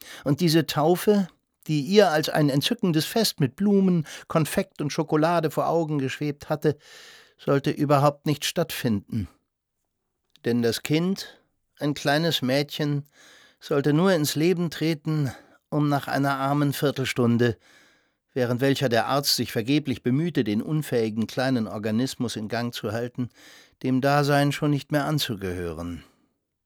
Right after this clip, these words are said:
Konsul Buddenbrook und seine Gattin fanden, als sie in München eintrafen, Toni selbst nicht außer Gefahr. Weit schwerer als das erste Mal lag sie da nieder,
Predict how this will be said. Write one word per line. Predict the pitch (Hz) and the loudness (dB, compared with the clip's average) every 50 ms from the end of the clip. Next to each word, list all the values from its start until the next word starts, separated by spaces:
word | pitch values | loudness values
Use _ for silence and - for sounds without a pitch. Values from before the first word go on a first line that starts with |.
| _ _ _ _ _ _ _ _ _ _ _ _ _ _ | _ _ _ _ _ _ _ _ _ _ _ _ _ _
Konsul | - - 175 165 147 156 151 | 0 2 2 4 6 6 6
Buddenbrook | 127 143 156 147 156 147 131 143 147 143 - | 8 8 8 8 6 6 6 6 4 4 4
und | 143 131 | 2 2
seine | 139 131 131 135 120 | 2 4 4 4 4
Gattin | 139 135 143 - 143 135 123 | 2 2 2 2 2 2 0
fanden, | - 139 151 156 165 - - 165 160 151 | 0 0 0 0 0 -2 -2 -2 -2 0
als | 131 139 139 - | -2 -2 -2 -2
sie | - 156 120 | -2 -2 0
in | 139 | 2
München | 143 143 147 156 - - 139 123 | 2 4 2 2 0 -4 -6 -6
eintrafen, | 127 143 151 151 147 - - 156 151 156 151 - 175 165 156 143 - - _ _ _ | -4 -2 -2 -2 -4 -4 -2 -2 -2 -2 -2 -2 -2 -2 -2 -4 -6 -12 _ _ _
Toni | - 151 147 147 151 151 143 | -2 0 2 2 4 2 2
selbst | 131 139 175 175 156 - - - - | 2 4 4 4 4 2 -4 -4 -4
nicht | 127 107 - - - - | -4 -4 -4 -8 -6 0
außer | 143 143 131 - - 107 | 0 0 0 0 -4 -6
Gefahr. | 98 107 - - 147 143 117 101 85 - _ _ _ _ _ _ _ _ _ _ _ _ _ _ _ _ _ _ - - - _ | -6 -6 -6 -4 -4 -2 -2 -4 -6 -8 _ _ _ _ _ _ _ _ _ _ _ _ _ _ _ _ _ _ -20 -20 -14 _
Weit | - 156 165 156 - | 2 2 2 2 2
schwerer | - 190 202 202 180 175 170 | 4 6 6 8 8 8 6
als | 147 147 - | 6 4 0
das | - 165 - - | -2 -2 -2 0
erste | 127 135 127 - - | -2 -2 -2 -2 0
Mal | 127 123 120 120 120 | 0 0 2 2 4
lag | 127 131 127 - | 4 4 4 2
sie | - 123 | -2 -2
da | 104 110 104 | 0 0 2
nieder, | 107 110 123 147 147 143 147 135 - | 2 4 4 4 4 4 2 2 -2